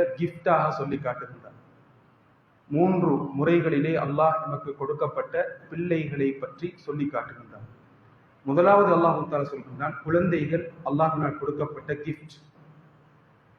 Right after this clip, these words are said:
அல்லாஹ் சொல்கின்றான், அல்லாஹ் சுப்ஹானஹு வ தஆலா அவனுக்கே அனைத்தும் சொந்தமானது.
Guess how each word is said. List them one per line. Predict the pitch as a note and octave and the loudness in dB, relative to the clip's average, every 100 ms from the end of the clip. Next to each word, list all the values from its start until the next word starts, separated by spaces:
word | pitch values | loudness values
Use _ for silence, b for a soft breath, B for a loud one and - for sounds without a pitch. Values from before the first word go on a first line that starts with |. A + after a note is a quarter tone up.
| _ | _
அல்லாஹ் | D3 E3 D#3+ D3 | 0 2 2 2
சொல்கின்றான், | C#3 B2+ C#3+ E3 - - - - _ _ | 0 0 2 0 -2 -8 -16 -20 _ _
அல்லாஹ் | D3+ E3 D3 C3+ | 2 4 4 2
சுப்ஹானஹு | B2+ A#2+ D3 C#3+ C3 | -2 0 2 2 2
வ | B2+ B2 | -2 -2
தஆலா | B2+ C3+ D3+ E3 E3 - - - | 0 2 2 2 0 -4 -12 -12
அவனுக்கே | B2+ C#3+ D3+ - D3+ | -8 -4 -6 -4 -2
அனைத்தும் | C3 D#3 D#3+ - C#3+ | 0 -2 -2 -6 -4
சொந்தமானது. | C3+ B2 A#2 A2 | -2 -2 -4 -8